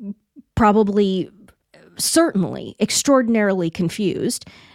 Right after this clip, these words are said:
And our Lord asks the great question, "Well, are you gonna go too?" And Peter says, "Where else would we go?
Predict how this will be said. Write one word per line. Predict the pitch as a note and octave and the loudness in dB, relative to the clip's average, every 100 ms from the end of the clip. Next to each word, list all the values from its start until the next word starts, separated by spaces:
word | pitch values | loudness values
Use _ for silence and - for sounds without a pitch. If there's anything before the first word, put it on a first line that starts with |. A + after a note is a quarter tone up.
| _ | _
And | G3 F3+ | 0 2
our | F#3 | 2
Lord | G3 F#3+ F#3+ F#3 F#3+ - - | 2 0 2 0 -2 -10 -2
asks | F#3 F#3+ - | 0 0 -4
the | G3+ | -6
great | F#3+ F#3+ - | -4 -4 -4
question, | A3+ G3 - - B2+ G3+ C4+ _ _ | -4 -4 -4 -8 -6 -4 -6 _ _
"Well, | F#3 A#3 F#4+ | 0 2 2
are | G3 F#3+ | 2 2
you | F#3+ G#3 | 2 2
gonna | A#3+ A#3+ | 2 2
go | B3 B3 | 2 0
too?" | - C4 E4 G#4+ _ - _ _ _ | 2 2 2 -2 _ -20 _ _ _
And | F#3+ F#3+ E3+ D#3+ - _ _ | -2 0 0 -4 -10 _ _
Peter | - - E4 F#4+ - - G#3+ - _ - | -8 -2 2 2 2 -6 -12 -14 _ -10
says, | - C4+ B3+ D#3 G3 C#4 - - _ _ _ - _ _ _ _ _ _ | -4 2 2 2 -2 -6 -8 -12 _ _ _ -20 _ _ _ _ _ _
"Where | - G#3+ B3+ | -2 2 4
else | A#3 - - | 2 0 0
would | G#3+ | 0
we | G3+ | 0
go? | E3+ - - | -6 -8 -12